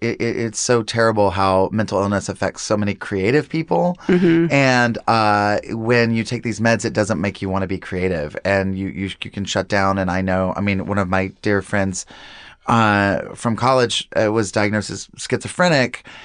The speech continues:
Speaker 2: Oh, wow.
Speaker 1: And for him, which, yes, it's, uh, very different. But he would, every, he was like, "When I would take the meds,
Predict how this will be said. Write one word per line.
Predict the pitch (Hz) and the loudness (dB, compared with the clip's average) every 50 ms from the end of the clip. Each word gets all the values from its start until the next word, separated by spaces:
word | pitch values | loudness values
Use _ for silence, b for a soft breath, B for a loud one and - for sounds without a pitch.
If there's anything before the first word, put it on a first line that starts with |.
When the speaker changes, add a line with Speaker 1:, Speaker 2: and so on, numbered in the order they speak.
| B - | B -2
Speaker 2:
Oh, | 180 175 175 160 | 0 0 0 0
wow. | 143 156 147 131 127 - | 0 0 0 0 0 0
Speaker 1:
And | 160 - | -2 0
for | 139 127 120 | 2 2 2
him, | 120 135 123 98 | 2 2 2 2
which, | 120 113 - - - | 2 0 0 -4 -2
yes, | - 117 98 90 - - | 0 2 2 0 -2 -6
it's, | 98 - - - - - | -8 -8 -8 -10 -10 -12
uh, | - - - - - 95 104 92 - | -12 -12 -10 -6 -6 -6 -6 -8 -10
very | - - - - - 117 117 113 107 | -10 -10 -8 -4 0 2 2 2 2
different. | 117 117 - 123 107 92 92 | 0 -2 0 0 0 2 2
But | 92 104 - - - | 2 2 2 -2 -10
he | - 107 101 - 123 127 123 123 123 | -12 -10 -10 -8 -6 -4 -2 -2 -2
would, | 113 - 123 117 - - | -2 0 0 0 2 2
every, | 123 117 120 - | 0 0 0 -2
he | - 98 117 123 | -2 -4 -6 -4
was | 123 117 - - | -2 -2 -2 -2
like, | 107 101 - - - | -6 -4 -6 -8 -6
"When | - 110 113 | -2 0 2
I | 113 | 2
would | 117 117 107 | 2 2 0
take | - - 120 120 113 - - - B B B B B B B B B B B B B B B - | 0 -2 -2 -2 -2 -4 -10 -20 B B B B B B B B B B B B B B B -4
the | - | 0
meds, | 127 131 143 160 165 151 131 117 113 113 113 104 - | 2 2 4 4 4 4 4 4 2 2 0 -2 -6